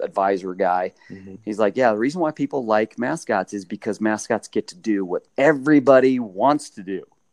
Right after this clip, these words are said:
Speaker 1: but
Speaker 2: Mm-hmm.
Speaker 1: can't."
Speaker 2: Yep.
Speaker 1: And, uh,
Speaker 2: That's exactly
Speaker 1: so
Speaker 2: right. If you just would have let this woman go by and then just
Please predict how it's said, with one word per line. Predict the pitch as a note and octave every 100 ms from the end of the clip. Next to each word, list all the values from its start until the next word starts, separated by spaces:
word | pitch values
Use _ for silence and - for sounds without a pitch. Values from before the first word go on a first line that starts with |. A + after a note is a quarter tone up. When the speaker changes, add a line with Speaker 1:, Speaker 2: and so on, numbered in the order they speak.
| _
Speaker 1:
but | F#2 F#2+ F2+
Speaker 2:
Mm-hmm. | G2+
Speaker 1:
can't." | A2 E2 - _ _ _ _ _ _ _ -
Speaker 2:
Yep. | G#2 - -
Speaker 1:
And, | G2+ G2+ G2
uh, | G2+ F#2 - _ -
Speaker 2:
That's | - -
exactly | F2+ F#2+ B2
Speaker 1:
so | C#3 B2
Speaker 2:
right. | B2 C#3
If | - -
you | F#2
just | E2+ F2+ -
would | F2
have | E2+
let | F2+ -
this | F#2 -
woman | F#2+ F2
go | E2 F2
by | A2+ A#2 G#2 F#2 - - - - _ -
and | G2
then | F#2 F2+
just | F2 E2+ -